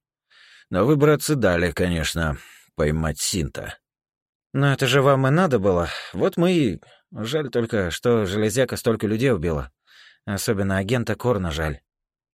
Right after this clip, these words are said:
«Корна?» Игорь Анатольевич бросил взгляд куда-то в сторону.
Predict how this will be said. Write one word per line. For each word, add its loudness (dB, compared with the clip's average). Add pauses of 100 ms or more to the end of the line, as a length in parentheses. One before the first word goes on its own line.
(120)
«Корна?» 0 (880)
Игорь -4
Анатольевич -6
бросил -4
взгляд -6
куда-то -6
в -12
сторону. -16